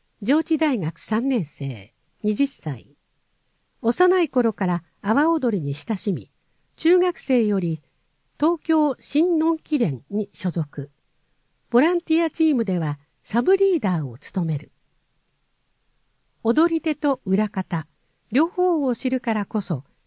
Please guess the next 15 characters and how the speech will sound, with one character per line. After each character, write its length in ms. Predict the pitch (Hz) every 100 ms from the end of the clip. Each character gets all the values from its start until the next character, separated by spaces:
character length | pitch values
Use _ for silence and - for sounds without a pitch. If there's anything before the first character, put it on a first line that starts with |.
| -
運 300 | 214 311 320
営 160 | 311
に 200 | 285 285
活 100 | - -
か 120 | 262
せ 140 | 294
る 100 | 254
こ 140 | - 175
と 160 | 185
が 220 | 151 120
あ 60 | 147
る。 160 | 127 - _ _ _ _ _ _ _ _ _ _ _ _ -
聞 140 | -
き 80 | -
手。 220 | - 170